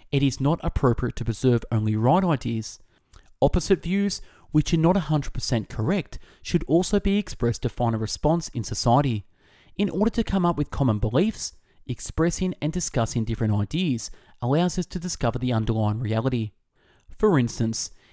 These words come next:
it has been proven today that Newton's theories are not exactly accurate. If the community restricted his thoughts from spreading because his theories were not appropriate for the common mind,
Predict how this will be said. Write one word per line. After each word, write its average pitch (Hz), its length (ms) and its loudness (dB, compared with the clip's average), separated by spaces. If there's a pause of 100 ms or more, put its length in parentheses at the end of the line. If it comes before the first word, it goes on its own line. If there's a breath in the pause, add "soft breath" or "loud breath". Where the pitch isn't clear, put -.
(140 soft breath)
it 151 80 0
has 160 100 2
been 220 300 2
proven 220 460 0
today 117 420 0 (240)
that - 180 0
Newton's 185 420 2
theories 120 340 2
are 117 40 2
not 127 200 4
exactly 123 440 -2
accurate. 113 460 0 (800 soft breath)
If 135 140 0
the 127 100 6
community 160 500 4
restricted 143 500 -2
his 113 180 -6
thoughts 135 280 2
from 113 160 -4
spreading 120 360 -2
because 110 240 -6
his 107 140 -10
theories 113 420 -2
were 107 100 0
not 120 280 0
appropriate - 520 0
for 110 100 -8
the 107 80 -6
common 104 320 -4
mind, 147 340 0